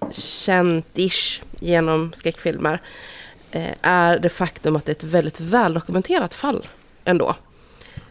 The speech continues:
Vilket gör i Karlsö kanske att det inte skrivs mer om det specifika fallet, utan det blir mer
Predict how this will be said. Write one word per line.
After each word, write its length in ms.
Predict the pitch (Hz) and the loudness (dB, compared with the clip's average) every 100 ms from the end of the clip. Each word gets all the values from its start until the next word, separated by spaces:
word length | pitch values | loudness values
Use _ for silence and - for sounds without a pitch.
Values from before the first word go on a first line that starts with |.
| - | 2
Vilket 260 | 202 220 | 4 6
gör 120 | 202 | 6
i 60 | 175 | 6
Karlsö 320 | - 214 185 | 6 4 4
kanske 240 | 269 277 196 | 2 2 2
att 80 | 175 | 2
det 80 | |
inte 160 | 180 175 | 0 0
skrivs 380 | - 165 160 - | -2 0 0 2
mer 240 | 180 170 | 4 6
om 80 | 165 | 4
det 60 | 156 | -2
specifika 500 | - 160 151 156 156 | -4 -4 -4 -2 -2
fallet, 480 | - 311 185 156 | 4 2 2 -2
utan 180 | 156 156 | 0 0
det 120 | 160 | 2
blir 120 | 160 160 | 2 2
mer 520 | 170 220 233 202 | 4 4 4 0